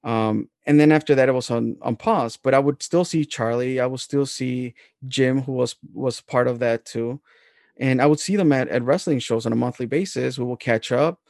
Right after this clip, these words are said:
and we'll, you know, I would ask them, like, "Oh, when's the next episode? What are you trying to do?" And eventually, um, the interest from other parties weren't there. And Charlie's like, like, "Hey, do you wanna just, you know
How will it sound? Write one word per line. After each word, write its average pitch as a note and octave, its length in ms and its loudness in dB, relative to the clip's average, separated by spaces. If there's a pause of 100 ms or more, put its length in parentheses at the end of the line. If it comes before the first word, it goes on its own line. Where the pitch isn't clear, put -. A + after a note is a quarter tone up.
(460)
and A2+ 400 -2
we'll, A#2 260 -8 (120)
you C3+ 140 0
know, A#2+ 80 2
I - 20 2
would C3 140 2
ask F#3 180 2
them, C#3+ 100 0
like, B2+ 140 -4
"Oh, A3 140 0
when's D3 240 -2
the C3+ 60 -4
next C3 200 -4
episode? D3 480 -4
What B2+ 140 -4
are - 20 -8
you C3+ 120 -6
trying C3+ 200 -4
to C3+ 80 -2
do?" F3+ 400 -2
And B2+ 320 0
eventually, D3 680 2 (1040)
um, B2 440 0
the D3+ 160 4
interest D#3+ 400 4
from C#3 140 0
other C#3+ 160 4
parties C#3 340 0
weren't B2+ 200 -2
there. G3+ 160 2
And D3+ 120 2
Charlie's C#3+ 380 -2
like, C3 320 -6 (160)
like, A#2+ 200 -2
"Hey, E3 200 -2
do B2+ 140 -6
you C3+ 100 -2
wanna C3+ 240 0
just, B2 420 -8 (320)
you C#3+ 140 -2
know A#2 260 -2